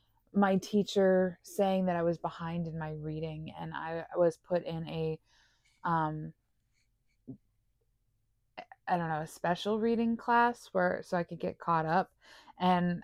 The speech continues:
I remember one of the books that she gave me to read was Owl Moon,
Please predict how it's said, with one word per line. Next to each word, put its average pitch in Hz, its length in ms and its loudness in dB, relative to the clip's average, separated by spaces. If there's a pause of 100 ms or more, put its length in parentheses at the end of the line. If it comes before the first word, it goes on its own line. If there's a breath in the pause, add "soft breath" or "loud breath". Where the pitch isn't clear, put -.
I 175 100 6
remember 185 760 8 (640)
one 190 240 6
of 180 100 4
the 180 60 2
books 170 320 2
that - 160 -6
she 180 160 -2
gave 170 320 2 (120)
me 175 200 0
to 170 180 -2
read 160 580 0
was 165 280 2
Owl 190 340 6
Moon, 294 380 2